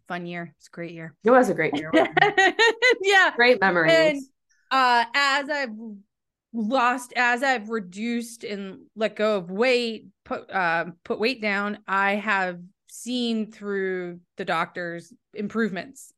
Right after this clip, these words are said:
Speaker 1: in the I I H. And it's something that for me, I have to be very mindful of my entire life because, um, I could lose my vision.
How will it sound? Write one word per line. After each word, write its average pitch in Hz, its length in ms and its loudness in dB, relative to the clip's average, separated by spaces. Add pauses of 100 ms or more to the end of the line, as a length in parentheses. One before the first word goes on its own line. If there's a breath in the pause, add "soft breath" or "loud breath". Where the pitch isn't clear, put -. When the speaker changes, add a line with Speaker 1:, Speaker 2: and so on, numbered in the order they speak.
Speaker 1:
in 220 160 -2
the 208 140 -4
I 175 140 0
I 175 120 2
H. 175 440 -8
And 190 400 -6 (400 soft breath)
it's 214 200 -8
something 220 420 0
that 180 360 -6
for 208 120 -6
me, 277 240 -2
I 214 60 0
have 220 180 -2
to 208 60 -16
be 190 160 -10
very 196 460 0
mindful 185 440 -6
of 175 80 -6
my 170 120 -6
entire 170 800 -8
life 170 420 -10
because, 170 500 -6 (540 soft breath)
um, 175 440 -4
I 190 80 -2
could 208 120 -4
lose 190 220 -10
my 175 140 -8
vision. 165 380 -14